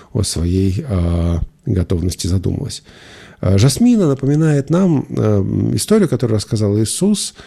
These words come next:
о том, как, э, люди пришли, а, в разное время. Помните, там, э, работник нанимал людей на работу, с каждым договаривался об одной и той же сумме.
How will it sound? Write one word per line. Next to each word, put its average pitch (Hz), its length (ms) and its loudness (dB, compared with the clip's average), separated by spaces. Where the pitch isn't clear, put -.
о 101 140 0
том, 175 480 2
как, 135 320 -2
э, 113 380 4
люди 127 480 2
пришли, 117 840 -2
а, 90 260 -2
в 87 100 -4
разное 101 460 2
время. 190 400 0
Помните, 196 400 0
там, 85 300 -2
э, 80 400 0
работник 156 500 0
нанимал 107 340 2
людей 92 300 0
на 104 100 2
работу, 185 540 0
с - 120 -4
каждым 113 420 2
договаривался 90 960 -2
об 80 160 -2
одной 101 260 4
и - 20 2
той 85 160 -2
же 78 120 -6
сумме. 190 420 0